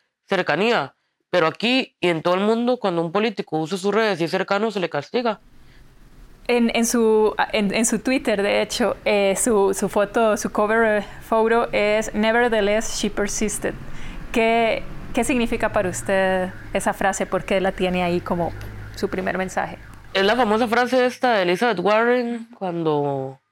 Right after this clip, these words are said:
Speaker 1: la quisieron callar en un discurso y, y ella siguió. Uno de sus compañeros dijo, "Y sin embargo ella seguía, sin embargo ella persistía", que es para mí la frase que resume el ejercicio de las mujeres en política.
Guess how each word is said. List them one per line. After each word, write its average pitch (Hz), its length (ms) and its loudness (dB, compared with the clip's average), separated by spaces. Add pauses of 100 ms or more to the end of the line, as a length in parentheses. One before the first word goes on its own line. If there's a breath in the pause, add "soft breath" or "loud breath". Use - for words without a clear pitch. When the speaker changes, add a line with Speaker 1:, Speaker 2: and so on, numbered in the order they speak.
(920)
Speaker 1:
la 175 140 0
quisieron 170 320 2
callar 196 320 2
en 214 80 2
un 208 160 2
discurso 202 720 0
y, 131 260 -2
y 151 140 -2
ella 151 200 0
siguió. 185 520 2 (880)
Uno 160 260 2
de 175 80 0
sus 175 160 -8
compañeros 165 560 0
dijo, 190 380 0 (280 soft breath)
"Y 175 100 -2
sin 175 180 4
embargo 175 520 4
ella 185 220 0
seguía, 185 400 0
sin 143 140 -2
embargo 143 260 0
ella 175 120 0
persistía", 180 680 -2 (1040)
que 165 200 2
es 156 100 -2
para 196 180 2
mí 175 220 2
la 214 120 4
frase 170 300 0
que 208 120 0
resume 165 420 0
el 202 100 2
ejercicio 170 400 -2
de 214 40 2
las 202 100 2
mujeres 170 240 0
en 214 140 -2
política. 175 560 -4